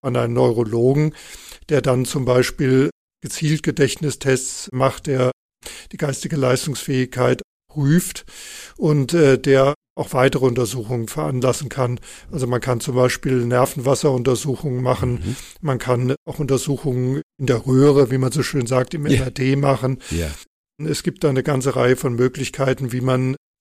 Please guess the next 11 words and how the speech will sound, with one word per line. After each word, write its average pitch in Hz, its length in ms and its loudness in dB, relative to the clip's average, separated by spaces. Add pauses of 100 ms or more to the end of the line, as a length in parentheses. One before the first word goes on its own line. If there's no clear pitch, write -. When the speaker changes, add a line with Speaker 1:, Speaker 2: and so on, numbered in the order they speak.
(100)
Speaker 1:
sagen 123 200 -4
wir 127 60 -2
mal, 120 140 -2
testen 135 380 -2
kann, 131 220 -4
ob 160 160 -6
jemand 123 500 -4
tatsächlich 123 460 -6
eine 127 120 -2
Demenzerkrankung 123 1040 -4
hat. - 260 -4